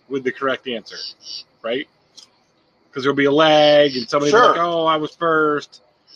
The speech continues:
Speaker 1: It's the first three we see. We'll call 'em out.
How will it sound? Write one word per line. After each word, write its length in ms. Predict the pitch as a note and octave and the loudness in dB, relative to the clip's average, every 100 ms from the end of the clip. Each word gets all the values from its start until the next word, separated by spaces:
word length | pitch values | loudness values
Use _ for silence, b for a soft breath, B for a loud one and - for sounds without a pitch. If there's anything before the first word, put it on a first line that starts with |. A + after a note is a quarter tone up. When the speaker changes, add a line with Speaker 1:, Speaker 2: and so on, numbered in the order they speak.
| - | -12
Speaker 1:
It's 160 | C#3+ C3+ | -10 -10
the 80 | C3+ | -8
first 280 | G3+ G#3 G#3 | -2 -2 -2
three 200 | G#3 F#3+ | -4 -4
we 200 | F#3 F3 | -6 -6
see. 200 | F#3+ D3 | -6 -4
We'll 240 | D3 E3+ | -4 -6
call 280 | - E3 E3 | -4 -4 -2
'em 120 | D#3+ | -4
out. 220 | C3 G2 | -6 -8